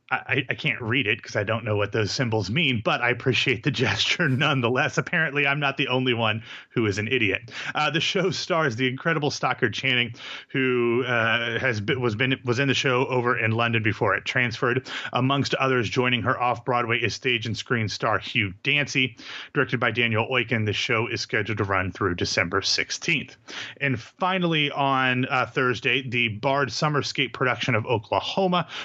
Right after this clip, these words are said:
will return to New York at Saint Anne's Warehouse. Directed by Daniel Fish, this reinvented immersive-ish production stars Rebecca Naomi Jones, Damon Duano, Patrick Vale, Ali Stroker, Mary Testa, and more.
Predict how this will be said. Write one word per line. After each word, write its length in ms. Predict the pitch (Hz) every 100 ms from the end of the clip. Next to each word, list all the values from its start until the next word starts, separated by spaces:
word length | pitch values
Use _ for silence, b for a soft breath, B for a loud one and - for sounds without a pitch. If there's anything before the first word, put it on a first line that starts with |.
| B
will 160 | 156 156
return 400 | 143 - 139 113
to 100 | 135
New 120 | 123
York 280 | 120 117 110 -
at 120 | 104
Saint 260 | - 123 107
Anne's 280 | 101 87 101
Warehouse. 500 | 117 113 113 107 - B B B
Directed 240 | 156 139
by 140 | 131 120
Daniel 360 | 117 117 110 95
Fish, 340 | - 131 -
this 220 | 123 113
reinvented 680 | 117 131 131 110 120 117 113
immersive-ish 1200 | 117 107 117 139 - 135 127 117 - 135 135 - -
production 580 | 143 120 113 - 117 110 B B
stars 320 | - 156 123 117
Rebecca 280 | 117 113
Naomi 300 | 110 101 95
Jones, 440 | 92 156 147 135 104
Damon 300 | 117 104 90
Duano, 520 | 98 113 131 127 117
Patrick 460 | - 123 - 95 -
Vale, 360 | 131 127 120 127
Ali 240 | 127 113
Stroker, 520 | 92 - 127 117 110
Mary 280 | 110 113 98
Testa, 480 | 95 131 107 - -
and 160 | 98 95
more. 320 | 131 131